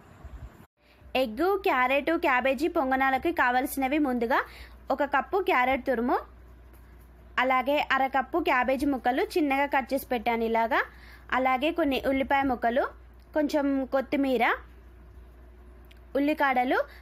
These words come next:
పచ్చిమిరపకాయ ముక్కలు, ఇవన్నీ ఇలా చిన్నగా చాప్ చేసి పెట్టుకోవాలి. మనం పొంగనాలు వేయడానికి ముందుగా అన్నీ ఇలా రెడీ చేసి పెట్టుకోవాలి.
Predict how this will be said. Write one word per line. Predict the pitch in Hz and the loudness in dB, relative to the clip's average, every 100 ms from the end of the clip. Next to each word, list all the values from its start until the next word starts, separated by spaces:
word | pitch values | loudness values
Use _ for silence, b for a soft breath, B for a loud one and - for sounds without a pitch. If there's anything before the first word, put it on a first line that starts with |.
| B | B
పచ్చిమిరపకాయ | 269 - 285 285 - 294 | -4 0 -2 -2 0 0
ముక్కలు, | 269 254 269 359 | 0 0 0 0
ఇవన్నీ | 294 285 269 311 | 0 0 2 2
ఇలా | 370 285 247 | 2 2 0
చిన్నగా | - 277 269 294 | 0 0 2 0
చాప్ | 311 262 - | 0 -2 -2
చేసి | 285 | -4
పెట్టుకోవాలి. | - 233 - 233 233 226 330 587 - - - - - - - - - - - - - - - - - | -2 -6 -2 0 2 2 0 -2 -6 -20 -20 -20 -20 -20 -20 -20 -20 -20 -20 -20 -20 -20 -20 -18 -4
మనం | 269 262 | 0 0
పొంగనాలు | 269 294 311 330 320 | 0 0 2 2 2
వేయడానికి | 302 277 277 277 262 | 2 2 2 0 0
ముందుగా | 359 311 294 302 - | 0 2 2 0 0
అన్నీ | 277 285 | 0 2
ఇలా | 294 277 | 2 2
రెడీ | 269 262 262 | 2 0 0
చేసి | 285 - | -2 -2
పెట్టుకోవాలి. | 262 - 247 233 233 294 | -6 -4 -2 0 0 0